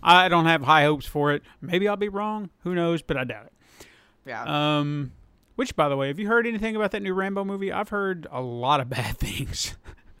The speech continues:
Speaker 2: Uh, not really, no.
Speaker 1: I've heard it's uber violent and kind of culturally insensitive.
Speaker 2: Oh, well, good.
Speaker 1: So, you know.
Speaker 2: I can't wait for Twitter.
Speaker 1: Yeah.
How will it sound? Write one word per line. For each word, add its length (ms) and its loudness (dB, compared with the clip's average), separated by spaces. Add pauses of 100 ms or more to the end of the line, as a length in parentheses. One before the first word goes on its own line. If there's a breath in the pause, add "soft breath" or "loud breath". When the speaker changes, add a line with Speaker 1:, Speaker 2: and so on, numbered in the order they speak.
(500 soft breath)
Speaker 2:
Uh, 400 4
not 260 4
really, 540 -2
no. 560 -4 (120)
Speaker 1:
I've 160 0
heard 520 6
it's 280 -10
uber 260 8
violent 580 8
and 580 0
kind 220 2
of 400 -4 (580)
culturally 640 0
insensitive. 680 -4 (960 soft breath)
Speaker 2:
Oh, 300 -2
well, 180 -6
good. 420 -2
Speaker 1:
So, 320 -8 (500)
you 100 -8
know. 80 -10
Speaker 2:
I 100 -4
can't 260 -4
wait 180 -4
for 140 -6
Twitter. 520 -10
Speaker 1:
Yeah. 260 -8